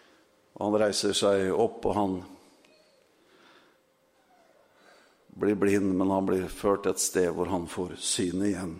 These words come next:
på et senere tidspunkt, men han sier han er utvalgt til å tjene. Tjene og vitne.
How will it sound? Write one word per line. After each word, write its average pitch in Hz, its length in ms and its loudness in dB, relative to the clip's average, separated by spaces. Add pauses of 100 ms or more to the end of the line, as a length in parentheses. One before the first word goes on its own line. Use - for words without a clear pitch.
(480)
på 95 120 0
et - 80 -4
senere 90 480 -2 (460)
tidspunkt, 104 680 0
men 101 100 0
han 98 220 0
sier 98 320 2
han 98 300 0
er 98 160 0 (100)
utvalgt - 680 -6 (580)
til 82 220 -4 (340)
å 98 160 -2
tjene. 82 460 -4 (2000)
Tjene 104 540 2 (260)
og 123 160 2
vitne. 92 460 -4